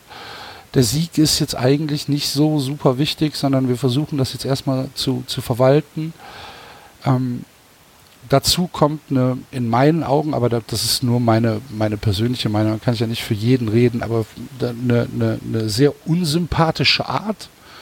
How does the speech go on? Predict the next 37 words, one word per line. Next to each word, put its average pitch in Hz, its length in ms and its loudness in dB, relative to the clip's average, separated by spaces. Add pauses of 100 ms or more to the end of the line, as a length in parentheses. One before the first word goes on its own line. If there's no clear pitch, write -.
(140)
Das 123 140 0
ist 135 160 0
dann 123 100 2
eher 127 180 4
so 113 100 -2
ein 110 100 -2
Bauchgefühl. 175 880 0 (880)
Ähm, 131 380 2
also 127 160 0
ich 123 120 0
hab 135 120 0
jetzt, 120 140 -2
ich, - 160 -8 (340)
Markus 123 340 0
Anfang 131 380 2
wäre 127 80 6
so 123 100 0
ziemlich - 260 -2
der 120 100 4
Letzte, - 340 2
mit 120 180 -2
dem 135 100 4
ich 110 100 -2
ein 113 80 -2
Bier 156 160 2
trinken 110 400 -6
gehen 110 260 -4
wollte. 120 380 -4 (960)
Einfach, - 400 -2 (760)
f-, - 220 -14 (160)
vielleicht 131 380 2
tue 147 80 4
ich - 80 -2
ihm 131 100 0
auch 113 100 -2
völlig - 300 0
Unrecht. 151 560 -2